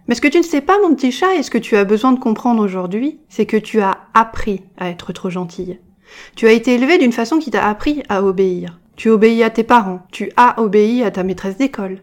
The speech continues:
à la pression sociale, à celle de ta famille, aux exigences de ta culture. Cette éducation moutonnesque t'a appris à t'adapter en permanence aux désirs des autres, pour être aimé d'abord pendant ton enfance. Au début, t'as transigé pour être intégré au groupe.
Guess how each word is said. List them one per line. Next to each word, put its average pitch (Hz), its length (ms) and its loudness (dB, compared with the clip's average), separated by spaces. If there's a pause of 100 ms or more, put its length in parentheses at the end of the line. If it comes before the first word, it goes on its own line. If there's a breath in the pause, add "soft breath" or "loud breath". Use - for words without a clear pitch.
(180)
à 202 60 -8
la 190 100 -2
pression 202 340 -4
sociale, 196 480 -8 (160)
à 196 100 -6
celle 190 220 -6
de 196 80 2
ta 196 160 -4
famille, 214 440 -2 (120)
aux 214 100 0
exigences 202 680 0
de 196 80 2
ta 202 160 -2
culture. 196 720 -8
Cette 233 220 0
éducation 277 600 0
moutonnesque 233 1040 4 (220)
t'a 196 120 2
appris 240 280 4
à 269 80 4
t'adapter 214 480 2
en 208 80 0
permanence 214 520 0
aux 233 40 2
désirs 202 340 0
des 196 220 2
autres, 180 340 -12
pour 196 180 -2
être 196 220 -2
aimé 247 260 2
d'abord 220 440 -2
pendant 196 260 -2
ton 208 180 -4
enfance. 190 640 -8
Au 233 120 4
début, 226 300 2 (460 loud breath)
t'as 226 140 -2
transigé 226 640 0
pour 233 260 0
être 208 160 -2
intégré 220 540 2
au 254 100 2
groupe. 214 420 -4